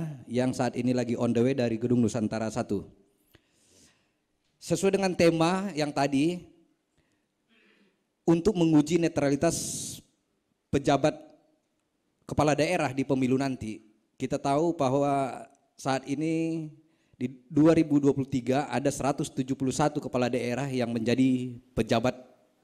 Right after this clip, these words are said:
daerah. Dan nanti untuk menjelang dua ribu dua puluh empat, ada sekitar dua ratus tujuh puluh satu P J kepala daerah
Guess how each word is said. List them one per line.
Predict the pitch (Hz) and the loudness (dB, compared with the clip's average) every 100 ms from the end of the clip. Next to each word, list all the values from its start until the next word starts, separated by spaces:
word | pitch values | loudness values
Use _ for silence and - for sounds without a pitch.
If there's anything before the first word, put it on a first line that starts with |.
| _ _ _ _ _ _ - | _ _ _ _ _ _ -2
daerah. | 120 131 120 - - _ _ _ _ _ - - _ _ _ _ _ _ _ | 2 4 4 0 -16 _ _ _ _ _ -20 -20 _ _ _ _ _ _ _
Dan | 147 165 170 | 6 8 10
nanti | 202 196 220 | 8 8 10
untuk | 180 175 - 185 190 185 180 - - - _ _ _ _ _ _ _ _ _ _ - | 10 10 12 12 12 12 8 0 -12 -20 _ _ _ _ _ _ _ _ _ _ 2
menjelang | 175 160 175 196 175 135 107 - - - | 8 10 12 12 10 6 -2 -12 -12 4
dua | 143 160 | 8 10
ribu | 160 143 | 10 8
dua | |
puluh | 135 131 104 | 6 4 2
empat, | 113 - - - _ _ _ _ _ | 0 -2 -6 -20 _ _ _ _ _
ada | - 156 160 | 2 4 2
sekitar | 156 151 160 165 165 | 2 0 6 6 8
dua | 147 147 160 | 8 8 8
ratus | - | 4
tujuh | - 151 139 135 | 4 4 6 6
puluh | 139 | 6
satu | 147 143 - 131 175 233 - _ _ _ _ _ _ _ _ _ _ _ _ _ _ | 6 4 8 6 6 0 -14 _ _ _ _ _ _ _ _ _ _ _ _ _ _
P | - 151 | 10 10
J | 139 151 175 196 190 - - 135 | 10 10 10 6 0 -10 -8 2
kepala | 143 143 | 6 10
daerah | 139 135 143 | 10 8 6